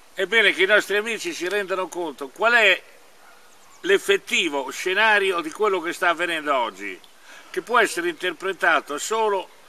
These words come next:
in termini di geopolitica. Allora, parliamo di questo libro. Poi un altro testo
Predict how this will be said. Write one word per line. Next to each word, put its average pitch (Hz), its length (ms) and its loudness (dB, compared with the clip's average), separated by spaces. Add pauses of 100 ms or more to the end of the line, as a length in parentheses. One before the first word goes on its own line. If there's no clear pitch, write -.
(160)
in 165 200 -12
termini 185 500 0
di 160 160 -10
geopolitica. 151 1080 -4 (1500)
Allora, 190 420 6
parliamo 208 840 2 (200)
di 160 140 -14
questo 180 360 -2
libro. 143 380 -4
Poi 196 200 -2
un 190 140 0
altro 208 340 2
testo 165 720 2